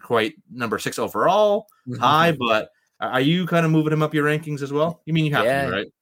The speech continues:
Speaker 2: he, yeah, he's pushing top ten, man. And I wish I had him back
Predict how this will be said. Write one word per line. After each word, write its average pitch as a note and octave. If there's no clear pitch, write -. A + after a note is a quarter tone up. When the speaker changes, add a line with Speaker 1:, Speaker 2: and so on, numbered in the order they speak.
Speaker 2:
he, A#2
yeah, F#2+
he's A2+
pushing D#3
top A2+
ten, F#2+
man. F2
And F#2
I G#2+
wish A#2
I A#2+
had A2+
him G#2+
back G2